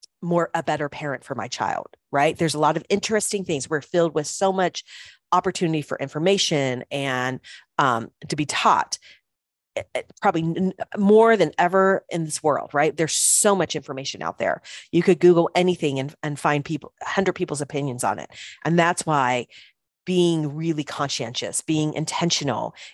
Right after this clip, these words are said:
is even more important than, like, our grandparents had to, because you are exposed to so much and your brain will be affected.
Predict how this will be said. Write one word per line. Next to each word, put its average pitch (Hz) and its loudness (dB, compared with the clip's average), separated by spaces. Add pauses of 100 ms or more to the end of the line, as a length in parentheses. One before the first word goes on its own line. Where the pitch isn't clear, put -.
is - 0
even 185 4
more 160 4
important 147 -2
than, 131 -4 (240)
like, 147 -2
our 147 2
grandparents 139 -4
had - -6
to, - -8 (360)
because 156 0
you 170 4
are 170 4
exposed 143 -2
to 127 -6
so - 2
much 131 -4
and 160 -8
your 156 -2
brain 160 0 (460)
will 196 6
be 185 0
affected. - -6